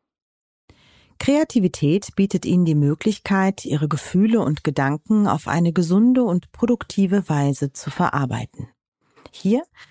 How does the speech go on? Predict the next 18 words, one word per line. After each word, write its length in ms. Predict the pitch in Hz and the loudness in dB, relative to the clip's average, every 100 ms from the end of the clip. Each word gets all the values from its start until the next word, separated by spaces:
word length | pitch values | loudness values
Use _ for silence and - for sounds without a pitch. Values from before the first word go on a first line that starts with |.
| _ - | _ -4
sind 400 | 240 247 240 - | 2 2 2 -6
einige 540 | - 185 233 220 196 - | -2 2 2 2 0 0
Ansätze, 760 | 160 208 233 226 - 220 180 | 2 2 0 -4 -2 0 2
wie 100 | 185 | 2
Sie 180 | 170 170 | 2 0
kreative 760 | - 226 240 233 - 175 151 | -2 -2 0 -2 -2 -2 0
Ausdrucksformen 920 | 117 160 - 175 - - 160 156 151 151 | -2 -4 -4 -6 -6 -4 0 2 2 2
nutzen 400 | 170 - 220 202 | 0 -2 -2 0
können, 440 | - 185 185 180 - - _ | 0 2 2 0 -4 -20 _
um 200 | - 247 | 2 4
negative 580 | 214 156 151 - 156 180 | 4 2 -2 -2 -2 0
Gedanken 680 | 202 180 127 123 - 131 131 | -2 0 0 -2 -2 0 0
zu 200 | - 147 | -2 -2
bewältigen. 680 | 175 170 113 110 - 95 - _ _ _ _ _ _ _ _ _ _ | -2 -2 -4 -6 -8 -8 -8 _ _ _ _ _ _ _ _ _ _
Erstens. 680 | 202 208 - 110 113 - - _ _ _ _ _ _ _ | -2 -2 -4 -8 -8 -12 -18 _ _ _ _ _ _ _
Schreiben 640 | - - 214 233 262 254 254 - | -14 -2 0 2 4 4 2 0
als 480 | 147 131 - - - | 0 -2 -4 -8 -2
Ventil. 580 | 165 185 - 147 127 | 0 0 -2 -4 -4